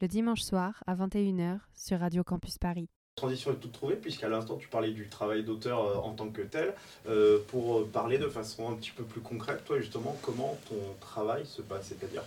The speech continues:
Speaker 2: que, euh, on va te solliciter pour, euh, que ce soit un film, une série, un projet audiovisuel. À partir de tout, à partir de là, toi, euh,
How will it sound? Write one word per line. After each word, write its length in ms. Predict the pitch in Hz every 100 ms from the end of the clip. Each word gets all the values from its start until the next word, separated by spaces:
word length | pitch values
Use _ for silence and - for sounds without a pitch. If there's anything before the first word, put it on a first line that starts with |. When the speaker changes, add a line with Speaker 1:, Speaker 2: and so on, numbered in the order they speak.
| -
Speaker 2:
que, 60 |
euh, 120 | 101 92 - - -
on 60 | 104
va 200 | 98 92
te 280 | 95 95
solliciter 640 | 90 - - - 113 110 120
pour, 280 | - 98 95
euh, 20 | - - -
que 40 |
ce 140 | 110 104
soit 240 | - 101
un 60 | -
film, 220 | - 113 107
une 80 |
série, 280 | - 104 92
un 80 | -
projet 280 | 101 104 107
audiovisuel. 420 | 107 101 98 139
À 60 | 120
partir 300 | - - 107
de 80 | 104
tout, 160 | - - -
à 60 |
partir 280 | - - 110
de 100 | 107
là, 160 | 107 135
toi, 320 | - 135 135 - - -
euh, 260 | 110 101